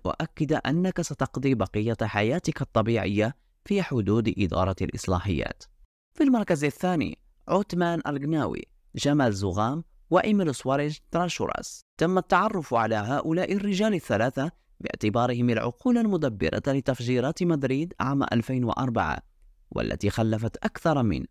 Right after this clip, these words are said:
ألف وثمانمائة جريح ومائة وواحد وتسعين قتيلا. ومع وضع متفجرات في أربعة قطارات ركاب مختلفة، يقال أن هذا الحادث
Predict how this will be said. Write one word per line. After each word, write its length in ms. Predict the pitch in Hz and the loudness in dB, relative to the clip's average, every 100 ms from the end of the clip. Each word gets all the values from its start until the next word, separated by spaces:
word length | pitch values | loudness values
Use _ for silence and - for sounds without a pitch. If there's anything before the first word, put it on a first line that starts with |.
| - | 0
ألف 240 | 165 - | 0 2
وثمانمائة 920 | 190 160 - - 113 127 120 - 110 107 | 0 2 -2 -2 -2 0 0 0 -2 -2
جريح 520 | 110 107 139 220 - _ - - - | -2 0 0 -2 -8 _ -20 -18 -8
ومائة 540 | 73 87 - - 170 | -2 -2 -2 0 0
وواحد 640 | 170 - 78 123 131 123 | 0 0 0 0 0 0
وتسعين 580 | 120 104 - - 95 107 | 0 0 -4 -2 0 2
قتيلا. 640 | 107 - - 98 82 - - _ _ - | 0 -4 -4 -2 -2 -4 -8 _ _ -4
ومع 280 | 120 147 175 | 0 2 2
وضع 300 | 226 208 147 | 0 2 2
متفجرات 760 | 107 104 104 107 98 110 151 180 | 2 -2 -2 -2 0 0 0 -2
في 280 | 175 143 | -2 -2
أربعة 340 | - 107 107 110 107 - | -2 0 0 0 -4 -6
قطارات 500 | 104 101 101 117 120 | -2 0 2 0 0
ركاب 420 | 107 - 123 117 | -4 -2 -2 0
مختلفة، 680 | 107 104 - 110 98 107 123 _ - | -2 -2 -4 -4 -2 -4 -4 _ -2
يقال 480 | 208 - 254 208 | 0 2 2 2
أن 160 | 160 160 | 0 0
هذا 280 | 147 147 131 | 0 0 0
الحادث 460 | 113 131 123 151 | 0 -2 0 -2